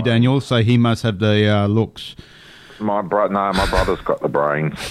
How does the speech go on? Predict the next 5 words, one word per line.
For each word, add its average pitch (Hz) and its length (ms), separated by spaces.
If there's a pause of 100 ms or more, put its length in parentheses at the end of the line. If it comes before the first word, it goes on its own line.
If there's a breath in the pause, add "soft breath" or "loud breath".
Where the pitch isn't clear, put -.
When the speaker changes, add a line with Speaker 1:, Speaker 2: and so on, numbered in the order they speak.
Speaker 2:
<laughs> 202 1900
Beautiful, 131 520
mate. 117 320 (500 loud breath)
Beautiful. 127 600
Speaker 1:
Yeah. 82 80